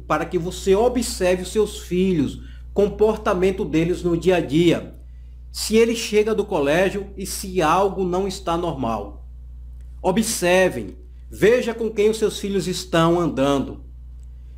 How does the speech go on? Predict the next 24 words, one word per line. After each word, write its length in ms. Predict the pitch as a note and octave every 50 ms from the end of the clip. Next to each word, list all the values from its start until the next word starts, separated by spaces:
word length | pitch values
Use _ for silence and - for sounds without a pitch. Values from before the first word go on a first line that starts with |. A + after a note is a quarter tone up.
| - - - - - - - - - - -
Essa 380 | - G3 B3 C#4 C4+ C4+ - B3+
era 140 | A#3+ A3 G#3+
uma 260 | G#3 F3+ E3+ - -
prática 500 | E3 D3 D3+ F3 G#3 - - - F3+ D#3+
que 140 | - - G#3
até 300 | F#3+ F#3 - G#3+ A#3+ B3+
então 320 | A#3 A#3 - G#3+ G#3+ G#3
eu 100 | G3 F#3
tinha 220 | F#3+ - A3+ A3
conhecimento 760 | A3 G3+ F#3+ F#3 F#3+ F3+ - - C#3+ D3 F3 G3 G#3 - -
que 340 | - - G3 G3+ G#3+ G#3 - -
adolescentes 1040 | E3+ G3+ A#3+ C4 C4+ - A#3+ A#3+ A3+ A3+ G#3+ A3 - - G#3 G3+ G#3 G3+ G#3+ G3 F3+
e 140 | B3 A#3 G3+
jovens 680 | - - E3 F3 G3 A3+ B3 A#3 G3 A3+ A3+ A3+ - - - - - - -
estavam 800 | - - - - - - F#3 F#3+ F#3 F3+ G3+ G3+ G3+ F#3+ - - - - -
fazendo, 500 | - - G#3+ G#3+ G3+ - F#3 F#3 E3+ F#3
até 460 | F#3 F#3 - B3+ C4 C4 B3+ B3+ - - - - - - - -
jovens 480 | - A2+ G#3 B3 B3 B3 A3+ B3+ - -
cristãos. 840 | - A#3+ C4 - - - G3 E3+ E3 E3 D#3 C3+ A#2 - - - - - - - - - - - - - - - - - - - - - - - - - - - - -
Agora, 760 | D#3 D#3+ C#3 E3 E3+ E3+ F3 F3+ F#3+ G3 G3+ - - - - - - - - - - - - - -
pelo 300 | A3 A#3+ B3+ B3 A3 A3
que 120 | - - D#3+
eu 100 | E3 F3+
vi, 500 | D#3 A#2+ D3 D#3+ E3 F#3 F#3 - - -